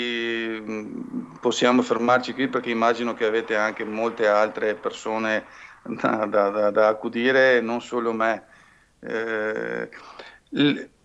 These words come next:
guarda, faccio velocemente. Eh, la trasmissione che avevamo fatto il ventidue ottobre, io l'ho condivisa per esempio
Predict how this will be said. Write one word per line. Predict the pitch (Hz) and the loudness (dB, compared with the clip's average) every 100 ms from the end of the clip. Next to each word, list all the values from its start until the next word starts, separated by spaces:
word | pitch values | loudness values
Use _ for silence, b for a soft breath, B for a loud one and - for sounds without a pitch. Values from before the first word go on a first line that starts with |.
| _ _ _ - | _ _ _ 2
guarda, | 151 147 131 - - | 4 6 4 -2 -18
faccio | - 160 170 185 175 165 165 - | -2 0 2 2 4 2 0 -8
velocemente. | 151 160 170 180 156 135 123 123 110 b b b b | -2 0 0 -2 -2 -2 -4 -6 -10 b b b b
Eh, | - 139 139 135 135 135 131 127 127 - | -6 -4 -2 -2 0 0 -2 -2 -6 -4
la | 139 147 | 0 2
trasmissione | 151 156 160 - 208 226 | 2 -2 -4 0 0 4
che | 170 | 2
avevamo | 139 147 143 | 2 0 0
fatto | 151 156 | 0 0
il | 139 | -4
ventidue | 135 131 127 139 | -6 -6 -4 -4
ottobre, | 131 131 123 110 113 | -4 -2 -2 -2 -2
io | 131 135 | 0 2
l'ho | 143 | 2
condivisa | 143 165 139 135 147 | 2 -2 -2 -2 -2
per | 156 139 | 0 0
esempio | 123 113 127 127 143 143 139 | 0 -2 -4 -2 0 0 0